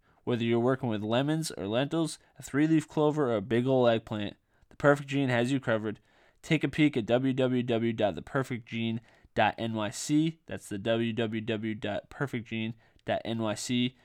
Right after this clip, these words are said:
Code G V M for fifteen percent off at checkout. All right, let me give you a quick recap here of the Perfect Jean.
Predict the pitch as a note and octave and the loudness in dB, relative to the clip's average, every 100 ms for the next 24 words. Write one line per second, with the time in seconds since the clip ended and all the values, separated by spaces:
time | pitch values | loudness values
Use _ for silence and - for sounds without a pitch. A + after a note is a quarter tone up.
0 | _ - C#3+ B2+ A2 A2+ A2+ C3 D#3+ D#3 | _ -8 -2 -2 -2 -8 -4 0 2 2
1 | D3 C#3 C3 - - C3+ - A#2+ A2 - | 0 0 -2 -8 -6 -6 -4 -6 -6 -8
2 | G#2+ - G#2 G2+ - _ _ - A2 - | -8 -4 -2 -2 -6 _ _ -4 -2 -2
3 | A2 - - - _ _ _ _ _ _ | -6 -6 -10 -12 _ _ _ _ _ _
4 | _ _ _ - - _ - C#3+ F#2+ - | _ _ _ -20 -20 _ 8 8 8 -2
5 | C3 - F3+ A3+ A3 E3+ F3 D#3 D3+ C#3 | -12 2 8 8 8 6 4 4 0 -2
6 | - B2+ - - F3 - C3 B2 - D#2+ | 0 0 2 6 6 4 -2 -2 0 -4
7 | - - - - _ _ _ A#2+ G#2+ G#2 | -4 -6 -8 -12 _ _ _ 4 4 0
8 | G#2 A#2+ G#2+ G2+ F#2+ | -2 -2 -4 -10 -14